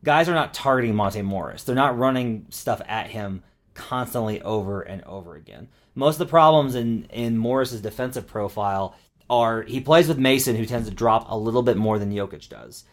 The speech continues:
Jokic plays at the level of the screen all the time. Mason sometimes backs a little bit further off.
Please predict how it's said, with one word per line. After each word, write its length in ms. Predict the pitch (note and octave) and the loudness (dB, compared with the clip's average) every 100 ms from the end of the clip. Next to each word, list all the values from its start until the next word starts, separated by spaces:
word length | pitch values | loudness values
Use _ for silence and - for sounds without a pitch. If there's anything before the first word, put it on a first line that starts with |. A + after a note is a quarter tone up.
| _ - | _ -4
Jokic 300 | A#2 B2+ C#3 | -2 0 0
plays 300 | C#3+ B2 A#2 | 2 2 0
at 280 | - B2 B2+ | -2 -4 -2
the 140 | B2+ | 2
level 280 | B2 A#2 A#2 | 4 4 4
of 100 | G#2+ | 0
the 60 | |
screen 340 | G#2 - A2 G#2+ | -4 -2 -2 0
all 160 | G2+ | 0
the 80 | G2 | 0
time. 800 | F2+ A#2 B2 C#3 D3 - C#3+ E3+ | -2 0 0 0 -2 -4 -4 0
Mason 340 | F#3+ G3 F3+ D#3+ | 4 4 4 2
sometimes 480 | D3 C#3+ C3 B2 | 0 0 0 0
backs 300 | G#2+ A#2 A2 | 0 0 0
a 40 | A2+ | -2
little 120 | G#2+ | -6
bit 160 | G2 F#2 | -6 -10
further 380 | G#2+ F#2 D#2+ | -10 -10 -10
off. 340 | E2 C#2+ - | -10 -12 -16